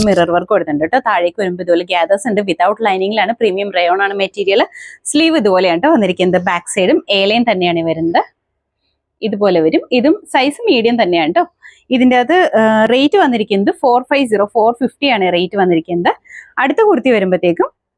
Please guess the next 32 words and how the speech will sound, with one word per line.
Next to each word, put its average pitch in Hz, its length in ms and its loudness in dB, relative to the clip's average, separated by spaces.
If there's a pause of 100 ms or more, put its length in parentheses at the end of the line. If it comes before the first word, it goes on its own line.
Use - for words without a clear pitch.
ഇതും 254 340 2
റയോണിൽ 220 500 0
തന്നെയാണ് 208 320 0
ട്ടോ 320 100 2
വന്നിരിക്കുന്നത്. 175 600 0 (260)
ഇതുപോലെ 180 420 -2
വരും. 185 220 -2 (1400)
ഇങ്ങനെയാണ്. 190 400 0 (800)
ബ്രിക്ക് 240 320 0
റെഡിന്റെ 226 440 0
ലൈറ്റ് 220 320 0
ഷെയ്ഡ് 165 240 0
ആണ് 139 140 0
ട്ടോ. 359 120 0 (400)
പീച്ചിന്റെ 254 440 0
കൂടി 247 180 0
കോമ്പിനേഷനിലാണ് 214 800 0
വന്നിരിക്കുന്നത്. 202 680 0
എ 180 160 2
ലൈൻ 214 240 0
ആണ്. 196 160 0
without 208 420 0
ലൈനിങ്ങിലാണ് 208 480 0
വന്നിരിക്കുന്നത്. 190 500 0
സിമ്പിൾ 226 380 0
ആയിട്ട്, 190 220 0 (460)
ഏർ, 214 140 2
വെയർ 226 200 0
ചെയ്യാൻ 240 200 0
പാകത്തിനാണ് 185 400 0
ട്ടോ 330 80 2
വന്നിരിക്കുന്നത്. 175 580 0